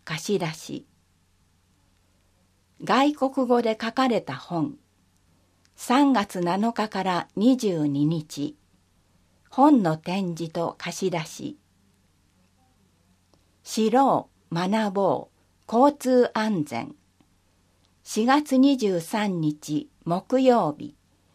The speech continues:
午後二時から三時。寝屋川警察署による交通安全に関するディーブイディー視聴と講話。定員二十人。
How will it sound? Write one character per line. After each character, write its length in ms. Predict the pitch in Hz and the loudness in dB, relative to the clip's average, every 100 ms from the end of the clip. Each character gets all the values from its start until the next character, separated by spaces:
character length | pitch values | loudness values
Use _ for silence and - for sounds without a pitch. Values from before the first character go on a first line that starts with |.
| _ _ _ | _ _ _
午 200 | - 254 | 2 6
後 140 | 254 226 | 8 8
二 200 | 240 285 | 6 4
時 140 | 254 | 2
か 140 | 190 175 | -4 -4
ら 140 | 151 | -4
三 420 | 156 214 196 147 | -4 -6 -2 -4
時。 180 | - - _ _ _ _ _ _ _ _ _ _ _ _ - | -6 -16 _ _ _ _ _ _ _ _ _ _ _ _ -6
寝 180 | 196 220 | 0 4
屋 140 | 277 | 6
川 340 | 269 277 262 262 | 8 8 6 4
警 300 | 254 262 269 | 2 2 2
察 320 | 269 254 - | 0 -4 -4
署 220 | - 254 | -2 4
に 220 | 247 180 | 4 4
よ 160 | 160 156 | 0 -2
る 260 | 160 156 - _ _ | -2 -4 -6 _ _
交 280 | - 262 294 | 2 4 4
通 320 | - 285 277 | 2 2 4
安 240 | 269 269 202 | 4 4 4
全 320 | 190 180 165 | 2 0 0
に 120 | 165 | -2
関 300 | - 185 190 | -4 -4 -4
す 240 | - 180 | -6 -6
る 240 | 160 156 - _ _ _ - | -4 -4 -8 _ _ _ -12
デ 120 | 175 | 4
ィ 160 | 262 294 | 8 8
ー 40 | |
ブ 180 | 247 269 | 6 4
イ 180 | 262 240 | 4 4
デ 80 | 240 | 4
ィ 160 | 247 190 | 4 2
ー 20 | |
視 180 | - - | -4 -4
聴 300 | 220 196 185 | -2 -2 -4
と 380 | - 170 160 - - | -4 -2 -2 -6 -8
講 380 | 202 202 190 170 | -2 0 0 0
話。 220 | 165 - _ _ _ _ _ _ _ _ - _ _ _ _ | -2 -4 _ _ _ _ _ _ _ _ -20 _ _ _ _
定 300 | - 254 269 | 2 4 6
員 300 | 262 240 220 - | 6 4 2 -2
二 200 | 180 196 | -2 -2
十 320 | 226 220 170 | 0 0 0
人。 320 | 131 - - | -2 -4 -12